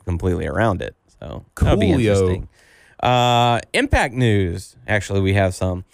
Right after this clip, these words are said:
Speaker 1: Uh, Impact is looking to go, uh, back to a four-sided ring. Um, I know that there were reports that came out that said the sixth side is just too tough. It's too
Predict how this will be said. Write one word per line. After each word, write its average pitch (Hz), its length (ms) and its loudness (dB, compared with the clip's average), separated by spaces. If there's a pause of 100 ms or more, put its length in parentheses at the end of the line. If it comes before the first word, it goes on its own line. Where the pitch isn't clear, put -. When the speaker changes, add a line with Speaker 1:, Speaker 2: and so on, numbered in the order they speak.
(260)
Speaker 1:
Uh, 113 340 2
Impact 175 400 -2
is 156 120 -2
looking 170 340 -2
to 156 120 -6
go, 165 400 0
uh, 156 140 0
back 156 260 -4
to 180 160 2
a 147 60 2
four-sided 170 840 0
ring. 143 540 0 (800)
Um, 90 500 0 (580)
I 117 60 -2
know 131 200 4
that 113 100 0
there 123 140 4
were 113 120 4
reports 110 360 0
that 107 100 -4
came 110 240 0
out 107 220 2
that 101 100 -4
said 101 160 -2
the 92 80 -6
sixth - 280 -10
side 95 340 2
is 92 140 -4
just - 220 -12
too 90 160 -6
tough. 90 400 -2
It's - 160 -12
too 87 420 0